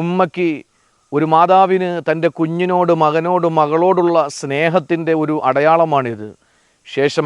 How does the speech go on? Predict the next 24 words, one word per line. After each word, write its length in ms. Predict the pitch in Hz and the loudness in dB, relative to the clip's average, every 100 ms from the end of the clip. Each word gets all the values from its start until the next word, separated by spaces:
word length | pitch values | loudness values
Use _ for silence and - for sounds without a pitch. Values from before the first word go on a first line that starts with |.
| 143 | 0
ഹബീബായ 480 | 147 160 156 151 147 | 0 0 2 2 0
നബി 140 | 151 151 | -2 -2
തങ്ങൾ 200 | 151 147 143 | -2 -2 0
പറഞ്ഞു, 280 | 143 143 131 - _ _ _ - | 0 -2 -8 -12 _ _ _ -8
"അല്ലാഹു 420 | 131 156 160 160 160 | -2 4 4 4 2
അർഹമു 360 | 160 160 165 165 156 | 0 0 -2 -2 -2
ബി 80 | 160 | -2
ഇബാദിഹി 540 | 160 175 175 175 165 165 - _ _ _ - | 2 4 4 0 -4 -6 -8 _ _ _ -14
മിൻ 240 | 120 151 156 135 | -8 -6 -2 2
ഹാദിഹി 380 | 151 147 139 127 | 2 2 -6 -4
ത്വഇർ", 340 | 143 143 139 123 98 _ _ _ - | -4 -2 -2 -4 -8 _ _ _ -4
ഈ 100 | 151 175 180 | 0 2 2
പക്ഷിക്ക് 460 | 170 - 196 190 175 | -2 -4 -8 -6 -4
കുഞ്ഞിനോടുള്ള 580 | 175 175 190 190 180 175 165 | -4 -2 0 2 2 2 0
സ്നേഹത്തെക്കാൾ 640 | 147 156 180 180 190 180 175 170 | -2 0 0 0 -2 0 0 0
കൂടുതലാണ് 580 | 170 165 160 156 160 151 - _ _ - | -2 0 0 0 0 -4 -8 _ _ -6
അള്ളാഹുവിന് 600 | 139 165 156 160 160 143 | 2 4 4 0 -4 -4
തൻ്റെ 220 | 151 147 143 | -2 0 2
ദാസന്മാരോടുള്ള 800 | 151 - 165 156 151 151 143 143 - | 2 0 -2 2 2 2 0 -4 -6
സ്നേഹമെന്ന് 520 | 139 139 139 135 127 120 | -6 -4 -4 -4 -6 -6
പറഞ്ഞു. 300 | 113 104 98 _ _ _ _ _ _ _ _ _ _ _ | -8 -10 -18 _ _ _ _ _ _ _ _ _ _ _
നമുക്കറിയാം, 540 | 131 147 165 160 160 139 107 _ _ _ - | -2 0 2 2 2 0 -6 _ _ _ -4
ഇത് 120 | 147 147 | -2 4
കാരുണ്യത്തിൻ്റെ 640 | 156 175 180 170 180 185 | 4 4 0 -4 -2 -2